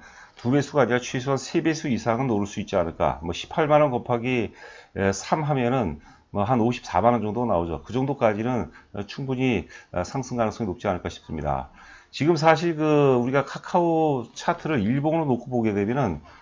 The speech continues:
어, 상당히 많이 이제 현기증이 나죠. 하지만 뭐 관성의 법칙이라든가 뭐 시소 원리라든가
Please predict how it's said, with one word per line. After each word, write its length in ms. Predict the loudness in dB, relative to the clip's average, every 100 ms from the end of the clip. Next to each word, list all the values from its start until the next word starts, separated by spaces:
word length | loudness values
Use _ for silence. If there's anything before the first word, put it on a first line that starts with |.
| -10
어, 140 | -8 -4
상당히 320 | -2 0 2
많이 180 | 2 2
이제 180 | -2
현기증이 400 | -2 -4 -4 -2
나죠. 380 | 2 2 0 -2 -4
하지만 440 | -4 0 0 -2 -10 -20 -12 -6
뭐 120 | -2
관성의 480 | 2 2 2 0 2
법칙이라든가 680 | 0 -2 -2 -2 -2 -4
뭐 120 | -4 -8
시소 380 | -8 -2 2
원리라든가 720 | 2 2 2 0 0 0 0